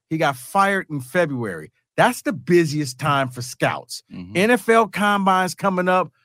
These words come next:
Speaker 1: Player interviews are coming up. And the Raiders said, "F that, you can go." So they probably knew what was going down with him.
Speaker 2: But doesn't this just speak on the arrogance that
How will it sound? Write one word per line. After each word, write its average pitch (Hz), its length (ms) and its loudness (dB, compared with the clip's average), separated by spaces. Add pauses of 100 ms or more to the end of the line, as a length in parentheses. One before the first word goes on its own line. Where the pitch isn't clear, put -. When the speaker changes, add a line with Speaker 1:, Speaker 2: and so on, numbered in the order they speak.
(400)
Speaker 1:
Player 208 280 6
interviews 196 480 2
are 175 60 2
coming 170 320 0
up. 143 240 2 (300)
And 151 160 2
the 135 80 2
Raiders 196 420 2
said, 147 240 2
"F 196 280 2
that, 135 300 2
you 127 280 -2
can - 180 -12
go." 117 380 -2 (240)
So 160 400 2 (840)
they 175 160 4
probably 160 600 2
knew 151 180 0
what 135 200 0
was 113 100 -10
going 107 280 -8
down 92 320 -6
with - 120 -20
him. - 80 -20 (140)
Speaker 2:
But 214 120 -2
doesn't 254 320 2
this 240 220 -2
just - 400 -4
speak 135 440 -4
on 117 200 0
the 110 180 -6
arrogance 107 680 -6
that 107 280 -2